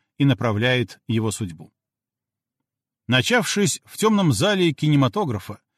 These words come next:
сюжет постепенно окутывает тьмой саму жизнь. Слепой, в конце концов, восстанавливает контекст,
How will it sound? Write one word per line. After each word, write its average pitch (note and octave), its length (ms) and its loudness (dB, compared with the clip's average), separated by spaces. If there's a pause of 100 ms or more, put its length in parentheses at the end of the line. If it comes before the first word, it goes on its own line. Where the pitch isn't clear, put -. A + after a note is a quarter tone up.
(280)
сюжет B2+ 480 0
постепенно G3 720 0
окутывает F3+ 800 -4
тьмой C#3 400 2
саму A2+ 340 0
жизнь. E2 340 -14 (920)
Слепой, B2 560 0
в D3 100 -4
конце C#3 380 0
концов, D3 600 0
восстанавливает C#3+ 840 0
контекст, - 600 -6